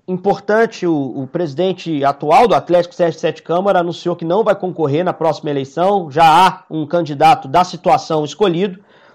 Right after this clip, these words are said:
ah, que é o Sérgio Batista Coelho. Como tem presidente Sérgio aqui nos clubes mineiros, né?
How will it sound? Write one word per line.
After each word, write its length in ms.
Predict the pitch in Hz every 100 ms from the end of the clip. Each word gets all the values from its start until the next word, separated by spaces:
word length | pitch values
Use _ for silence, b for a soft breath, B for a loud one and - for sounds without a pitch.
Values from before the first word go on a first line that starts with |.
| b b -
ah, 300 | 151 147 131
que 80 |
é 20 | 151
o 40 |
Sérgio 260 | 175 151 139
Batista 340 | 139 - 170
Coelho. 460 | 170 165 220 175 -
Como 300 | 262 330 285
tem 200 | - 247
presidente 460 | 220 196 180 220
Sérgio 480 | - 185 240 180 139
aqui 160 | 143 185
nos 160 | 160
clubes 300 | - 180 160
mineiros, 420 | 151 143 160 135 127
né? 160 | 160